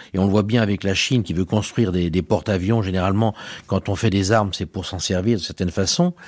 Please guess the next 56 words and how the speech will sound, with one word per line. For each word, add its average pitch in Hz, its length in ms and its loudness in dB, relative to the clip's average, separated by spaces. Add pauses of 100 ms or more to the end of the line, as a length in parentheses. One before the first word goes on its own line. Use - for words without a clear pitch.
(380)
euh, 95 240 2
il 101 160 0
me 104 100 2
dit 120 160 0
non, 120 160 4
mais 139 200 2
de 98 100 -2
toute 113 220 -2
façon, 147 420 0 (180)
le 113 120 4
Japon, 131 340 2
il 135 60 2
n'y 131 40 2
a 120 80 2
rien. 113 300 -2 (480)
Il 113 80 4
n'y 107 40 8
a 101 60 6
pas 101 240 0
de 90 120 -2
terres 110 280 -2
rares, 139 400 0 (320)
il 101 40 0
n'y 98 40 4
a 95 60 4
pas 98 160 -2
de - 40 -4
pétrole, 135 640 0
il - 60 -8
n'y 101 80 2
a 98 80 2
rien. 120 260 0
Je 120 60 -2
vois 117 120 2
pas 147 120 2
pourquoi 120 320 2
on - 20 4
nous 113 160 2
attaquerait. 127 460 0
Donc 92 180 -4
on 101 60 2
a 95 80 2
tiré 113 340 2
un 98 80 2
trait 143 380 0 (400)
et 92 120 4
nous 107 140 4
on 120 180 4
a 95 320 0
des 87 200 0
séismes, 139 580 0 (160)
on 90 140 -2
a - 80 0
de 78 160 2
la 127 180 4
neige, 127 380 0